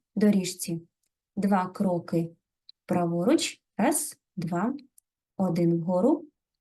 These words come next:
Два праворуч. Чотири вгору. Два ліворуч. І один вгору. Ось так.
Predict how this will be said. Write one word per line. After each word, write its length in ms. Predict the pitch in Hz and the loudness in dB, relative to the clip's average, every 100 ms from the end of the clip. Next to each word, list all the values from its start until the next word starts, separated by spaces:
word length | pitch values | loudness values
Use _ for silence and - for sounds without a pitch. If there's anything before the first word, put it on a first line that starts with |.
| _ 202 | _ 0
Два 320 | 196 196 175 | 4 4 2
праворуч. 840 | - 170 165 170 247 320 - - _ _ _ _ _ _ _ _ _ | -2 -2 0 2 2 0 -2 -10 _ _ _ _ _ _ _ _ _
Чотири 580 | - 277 254 220 170 165 | 0 4 4 2 0 0
вгору. 540 | 170 165 180 208 320 - _ _ _ _ _ _ _ _ _ _ _ _ _ _ _ _ _ _ _ _ _ _ - | -2 0 2 4 2 -2 _ _ _ _ _ _ _ _ _ _ _ _ _ _ _ _ _ _ _ _ _ _ -2
Два 420 | 202 202 180 165 - | 2 4 4 0 -2
ліворуч. 800 | 175 208 180 160 160 294 - - _ _ _ _ _ _ _ _ _ _ | 2 4 4 2 2 2 0 -8 _ _ _ _ _ _ _ _ _ _
І 120 | 359 | 2
один 460 | 254 170 185 214 214 - | 4 4 2 2 0 -10
вгору. 480 | 185 160 170 160 165 _ _ _ _ _ _ | -8 -4 -2 -2 -6 _ _ _ _ _ _
Ось 300 | 190 247 311 | 0 0 0
так. 360 | - 175 165 | -2 -6 -8